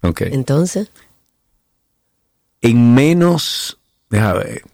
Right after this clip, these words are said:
Speaker 1: dos mil veintiocho, en menos de diez años, nosotros tenemos aquí un pichón o de Milei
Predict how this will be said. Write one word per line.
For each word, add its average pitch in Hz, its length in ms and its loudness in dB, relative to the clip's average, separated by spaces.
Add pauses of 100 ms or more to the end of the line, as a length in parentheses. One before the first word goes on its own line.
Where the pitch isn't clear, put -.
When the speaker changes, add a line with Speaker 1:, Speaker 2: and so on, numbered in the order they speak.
(100)
Speaker 1:
dos 107 200 -4
mil 104 140 0
veintiocho, 180 1160 0 (140)
en 143 380 -2
menos 214 320 0
de 170 120 2
diez 139 420 0
años, - 580 -6 (920)
nosotros 117 560 2
tenemos 107 320 2
aquí 95 160 -2
un 92 120 2
pichón 90 520 -4 (1080)
o 92 140 4
de 92 120 2
Milei 95 420 2